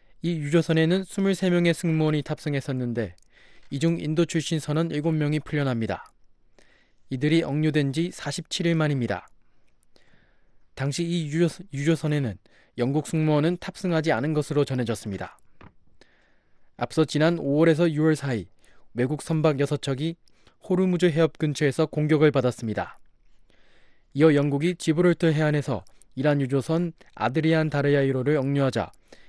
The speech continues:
이란이 스테나 임페로우를 납포했습니다. 홍콩 당국이 약 삼 개월에 걸쳐 대규모 반정부 시위를 촉발한 범죄인 인도조례 개정안, 일명 송환법을 공식 철회했습니다.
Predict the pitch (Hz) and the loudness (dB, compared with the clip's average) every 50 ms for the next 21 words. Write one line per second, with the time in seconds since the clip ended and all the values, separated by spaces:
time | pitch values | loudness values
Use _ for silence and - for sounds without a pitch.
0 | - - - 123 127 127 123 139 160 202 - - - - 170 160 160 165 160 156 | -16 -8 -4 -2 0 0 0 0 -2 -4 -8 -14 -8 -4 -2 0 2 2 0 0
1 | 143 - 156 147 139 135 131 131 151 156 147 120 110 - - - 135 120 110 - | 0 0 0 2 2 2 0 0 0 0 0 0 -2 -2 -2 -4 -4 -4 -4 -6
2 | - 104 98 85 - - - _ _ _ _ _ - - - - _ _ _ _ | -8 -8 -8 -8 -10 -14 -16 _ _ _ _ _ -20 -20 -20 -20 _ _ _ _
3 | _ _ _ _ _ - - _ - - - _ _ _ _ _ _ _ _ _ | _ _ _ _ _ -20 -20 _ -20 -20 -20 _ _ _ _ _ _ _ _ _
4 | _ _ - - - - _ _ _ _ - - - - _ _ _ _ - 190 | _ _ -20 -20 -20 -20 _ _ _ _ -20 -20 -20 -20 _ _ _ _ -2 -2
5 | 180 165 185 185 180 160 180 175 170 165 170 160 196 208 196 - - 131 135 151 | 0 2 2 2 4 6 4 4 4 2 0 0 0 -2 -2 -4 -2 -2 -2 -2
6 | - - - 208 202 202 190 202 196 185 180 175 175 170 160 160 151 - 143 110 | -2 -8 -6 -2 -2 0 2 4 4 4 6 4 4 4 2 2 0 -2 -6 -8
7 | 87 - - - - _ _ - - 131 135 143 135 156 160 175 190 185 - 123 | -10 -12 -20 -20 -20 _ _ -8 -4 -2 -2 0 0 0 0 0 0 -2 -2 -4
8 | 131 151 151 180 175 175 175 180 170 - 185 165 170 165 160 151 - 156 - - | -2 0 2 2 2 4 2 0 0 0 0 0 2 2 2 0 -2 -6 -2 -2
9 | 135 131 147 175 190 185 - - - - 135 147 156 160 147 185 185 185 185 170 | 0 0 0 0 -2 -6 -10 -14 -10 -6 -4 -2 -2 2 2 4 4 4 2 0
10 | 170 165 165 170 151 165 160 160 156 - 143 135 131 135 123 104 85 - _ - | 0 2 2 2 2 2 4 2 2 2 0 -2 -2 -2 -2 -4 -6 -8 _ -20
11 | - _ - _ _ _ _ - 143 143 147 151 165 175 180 175 - - 196 190 | -20 _ -20 _ _ _ _ -6 -4 -2 0 0 0 0 -2 -4 -4 -2 0 2
12 | 180 175 160 - 160 151 175 190 180 - - 160 165 151 - 180 - - - 175 | 2 2 2 2 2 4 4 2 0 0 -2 -2 -2 0 -2 -4 -4 -2 0 4
13 | 165 160 151 - - 131 117 104 95 90 | 4 4 4 4 0 -4 -4 -4 -4 -6